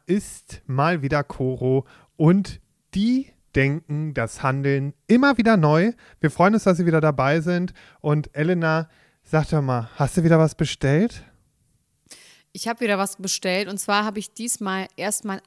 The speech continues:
Speaker 2: alles aufgegessen, was ich noch hatte.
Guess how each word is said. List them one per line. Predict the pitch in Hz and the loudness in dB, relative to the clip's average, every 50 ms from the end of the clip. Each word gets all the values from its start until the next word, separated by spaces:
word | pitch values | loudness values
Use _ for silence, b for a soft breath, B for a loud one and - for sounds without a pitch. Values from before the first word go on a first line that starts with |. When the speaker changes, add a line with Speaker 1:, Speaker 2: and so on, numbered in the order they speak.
| _ _ | _ _
Speaker 2:
alles | - 180 214 247 285 302 - - - | -4 -2 -2 -2 -4 -6 -8 -10 -8
aufgegessen, | - - 175 208 220 - - 185 170 165 160 170 - - 180 180 190 214 226 226 _ _ | -6 -4 -4 -4 -4 -6 -10 -8 -6 -6 -6 -4 -6 -6 -8 -8 -8 -10 -10 -12 _ _
was | - 170 170 - 180 | -6 -4 -4 -4 -6
ich | 170 - | -8 -8
noch | 175 165 - - | -8 -10 -8 -6
hatte. | - 156 - - - 208 240 339 | -8 -8 -6 -6 -8 -6 -6 -8